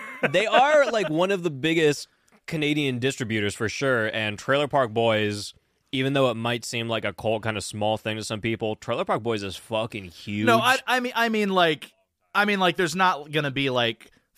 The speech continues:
Speaker 2: three or four alliances in Canada. Like, there's
Speaker 1: Oh,
Speaker 2: only
Speaker 1: yeah, yeah,
Speaker 2: gonna
Speaker 1: yeah.
Speaker 2: be
Speaker 1: Gotcha,
Speaker 2: one.
Speaker 1: gotcha.
Speaker 2: So, like,
Speaker 1: Yeah.
Speaker 2: they're gonna cross-pollinate sometimes.
Speaker 1: Yeah, for sure. And I
Speaker 2: Yeah.
Speaker 1: think, well, I think what it comes down to also is that a lot of people involved with Trailer Park Boys, I just see them in a lot of stuff, and anything that really is, like, involving them, I think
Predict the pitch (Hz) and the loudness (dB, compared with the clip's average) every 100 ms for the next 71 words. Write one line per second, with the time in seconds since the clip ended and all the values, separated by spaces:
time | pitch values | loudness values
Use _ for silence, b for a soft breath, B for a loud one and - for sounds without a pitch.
0 | - 175 175 165 139 - 160 147 139 127 | -10 0 2 4 2 -2 0 2 2 0
1 | 120 127 127 113 107 107 98 90 123 104 | -2 2 2 0 -4 -8 -8 -8 -8 -8
2 | 90 127 110 87 80 - 120 120 113 160 | -8 -6 -6 -6 -14 -16 -14 -4 2 4
3 | 160 147 123 110 107 98 101 123 107 107 | 6 6 4 2 2 0 0 2 0 -2
4 | 95 98 90 - 78 - 160 143 135 135 | -2 0 -2 -6 -14 -4 -2 0 0 2
5 | 160 147 135 117 98 143 117 - - 104 | 2 2 0 -2 -4 -2 -2 -2 -4 -4
6 | 90 87 - - - 80 - - - b | -6 -12 -16 -18 -14 -14 -14 -18 -20 b
7 | b b b b 156 170 113 123 113 117 | b b b b 0 2 2 0 -2 0
8 | 104 127 139 - 226 - _ 180 165 143 | -2 0 -2 -2 -6 -8 _ 0 2 2
9 | - 143 160 285 262 185 127 190 147 123 | -2 -4 -2 -2 -2 -2 -2 -2 0 0
10 | 110 131 139 110 101 104 104 139 127 123 | 2 0 0 -2 0 0 2 0 -2 -2
11 | 120 90 101 107 - 101 104 123 120 123 | -2 -2 -2 -2 -4 -4 0 -2 -2 -2
12 | 127 117 120 135 170 131 131 135 107 101 | -2 -4 -8 -6 -6 -6 -4 -4 -2 0
13 | 107 98 117 104 98 117 120 143 123 104 | 0 0 -4 -4 -4 -6 -4 -4 -2 -2
14 | 110 117 107 107 95 95 104 117 113 110 | -2 -2 -2 -4 -2 -2 -2 -2 -4 -4
15 | 95 113 110 | -4 -4 -6